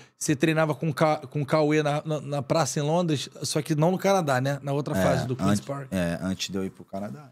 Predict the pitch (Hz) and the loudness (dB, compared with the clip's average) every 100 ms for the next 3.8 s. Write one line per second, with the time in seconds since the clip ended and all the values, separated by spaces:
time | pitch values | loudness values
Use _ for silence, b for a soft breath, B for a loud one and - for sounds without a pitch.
0 | - 277 302 320 330 254 202 - 247 - | -6 0 2 2 2 0 0 2 0 2
1 | 202 185 185 196 - 170 170 160 - 175 | 2 2 2 2 0 -6 -4 -2 -2 -2
2 | 160 156 160 160 165 147 151 147 110 87 | 0 -2 0 0 0 -2 -2 -4 -6 -12
3 | 107 107 98 90 _ 85 78 80 | -20 _ _ _ _ _ _ _